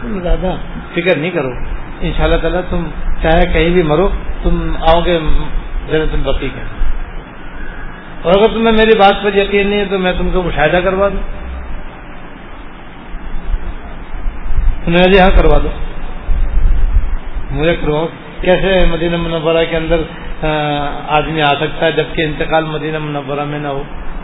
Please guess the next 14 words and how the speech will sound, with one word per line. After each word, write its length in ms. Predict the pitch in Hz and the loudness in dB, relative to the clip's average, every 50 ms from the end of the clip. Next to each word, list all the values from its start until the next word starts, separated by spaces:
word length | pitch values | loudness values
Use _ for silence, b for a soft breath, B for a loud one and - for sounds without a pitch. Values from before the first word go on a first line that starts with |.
| - - - - - - - - - - - - - - - - - - - - - - - - | -4 -4 -4 -6 -8 -12 -12 -14 -12 -12 -10 -8 -8 -8 -6 -6 -8 -8 -8 -8 -6 -4 -2 0
فرمایا، 260 | 160 165 175 196 190 | 0 0 2 2 4
"رات 260 | 180 175 180 175 180 | 4 4 4 4 4
کو 60 | - 208 | 2 2
دیکھ 200 | 160 160 147 127 | 4 2 2 2
لینا۔" 240 | 135 143 143 143 143 - - - - - - - - - - - - - - - - - - - - - - - - - - - - - - - - - - - - - - - - - - - - - - - - - - - - - - - - - - - - - - - - - - 127 | 0 0 0 0 -2 -4 -6 -10 -10 -10 -8 -10 -8 -10 -12 -12 -12 -14 -16 -16 -18 -16 -16 -16 -14 -14 -12 -12 -10 -10 -10 -12 -12 -14 -14 -16 -16 -18 -14 -12 -10 -10 -10 -8 -8 -8 -6 0 0 0 0 0 -2 -2 0 0 0 0 0 -2 -2 -2 -4 -4 -6 -8 -8 -8 -10 -8 -6 -4
اور 100 | 123 - | 0 2
حیران 520 | - - - 110 110 127 127 135 143 151 | 2 2 2 0 -2 -2 -2 -2 0 0
ہوا 140 | 160 170 180 | 0 0 0
کہ 140 | 175 185 180 | 0 -2 -2
بھئی 220 | 175 180 180 180 | 0 2 2 2
یہ 180 | 170 160 156 151 - - - - - - - - - | 2 0 -2 -2 -4 -6 -10 -10 -12 -10 -10 -8 -6
عجیب 280 | 135 - - 143 143 135 | -4 -2 0 0 2 2
بات 200 | 147 151 147 143 | 2 2 2 2
ہوئی۔ 200 | 151 160 165 | 0 -2 -2